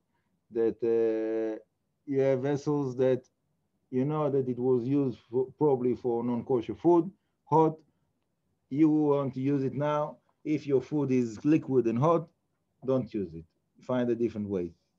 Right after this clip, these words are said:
how to eat it. I don't know how. If it is something that is cold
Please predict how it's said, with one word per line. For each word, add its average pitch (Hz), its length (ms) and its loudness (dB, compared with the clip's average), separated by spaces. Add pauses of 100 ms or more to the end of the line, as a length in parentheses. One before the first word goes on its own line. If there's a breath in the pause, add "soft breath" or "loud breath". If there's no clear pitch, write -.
(160)
how 101 180 -6
to 95 120 -10
eat 85 200 -10
it. 85 80 -18 (160)
I 101 100 -6
don't 101 100 -4
know 92 100 -4
how. 73 200 -16 (840)
If 147 200 -2
it 143 140 -2
is 131 380 -2
something 147 380 -4
that 123 140 0
is 117 340 -2
cold 135 600 2